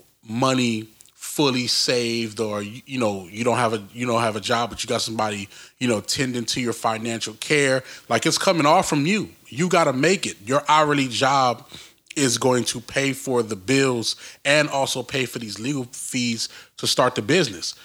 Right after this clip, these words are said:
And you, you know what they say, when you start a business, you're, you know, technically, um,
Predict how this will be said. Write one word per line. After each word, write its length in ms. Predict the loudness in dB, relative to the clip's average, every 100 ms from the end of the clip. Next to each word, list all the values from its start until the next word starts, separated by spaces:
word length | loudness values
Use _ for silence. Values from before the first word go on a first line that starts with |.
| -20 _ 2
And 340 | 2 2 -2
you, 260 | -6 -2 0
you 280 | 0 -2 2
know 80 |
what 140 | 2 2
they 100 | 0
say, 240 | 2 2
when 140 | 0 -2
you 80 |
start 280 | -2 0 0
a 40 | 0
business, 600 | -2 -2 -2 -2 -4 -2
you're, 140 | -2
you 560 | -2 -10 -20 -18 -4 0
know, 100 | 0
technically, 720 | 0 0 0 -2 -2 -2 -4
um, 360 | -6 -6 -6